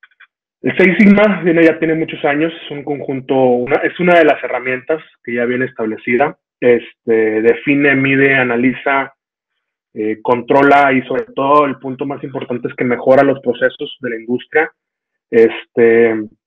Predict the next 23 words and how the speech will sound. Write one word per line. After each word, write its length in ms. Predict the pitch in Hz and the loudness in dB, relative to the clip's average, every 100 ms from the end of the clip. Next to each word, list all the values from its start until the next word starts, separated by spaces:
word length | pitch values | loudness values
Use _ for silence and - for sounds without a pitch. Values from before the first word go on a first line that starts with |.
| _ _ - | _ _ -8
el 280 | 123 120 | -8 -6
Se-, 160 | - - - | -8 -6 0
Seis 220 | 131 123 | 2 2
Sigma 240 | 135 131 | 0 0
re-, 240 | 135 127 120 | 2 2 0
eh, 560 | 110 110 110 107 107 _ 123 | -6 -4 -6 -8 -12 _ -20
rodea 480 | 120 117 117 135 127 | -8 0 2 4 2
o 80 | 117 | -2
incluye, 680 | 117 - 143 143 143 143 143 _ _ _ _ _ - | -6 -2 0 2 0 -2 -6 _ _ _ _ _ -10
eh, 280 | 117 117 113 | -4 -2 -2
diseño 300 | 120 131 127 | -4 -2 -2
de 60 | 123 | -2
experimentos, 800 | 123 113 120 127 127 123 120 | -2 -4 -2 -2 -2 0 0
metrología, 960 | 117 117 - 113 110 - 123 123 120 117 _ _ _ _ _ _ | -2 -10 -6 -6 -6 -2 2 2 2 -4 _ _ _ _ _ _
eh, 280 | 123 113 110 | -2 -2 0
confiabilidad, 1120 | - 123 - 120 117 113 120 123 127 131 123 - _ _ _ _ | -2 -2 0 0 2 0 2 4 4 4 2 -6 _ _ _ _
este, 340 | - 110 - - | -8 -8 -8 -12
muestreo 400 | 117 117 - 131 | -8 -8 -4 -4
estadístico, 800 | - - 113 131 131 127 123 120 | -4 -4 0 0 -2 -6 -4 -4
muestreo 380 | 117 113 120 127 | -4 -4 2 4
de 80 | 127 | 4
aceptación, 960 | 123 117 - 131 - 131 127 120 - _ _ _ | 2 -4 -4 -10 -2 2 2 0 -8 _ _ _
este, 1080 | 127 117 107 - - 113 110 110 107 104 | -10 -8 -10 -16 -8 -4 -2 -4 -6 -10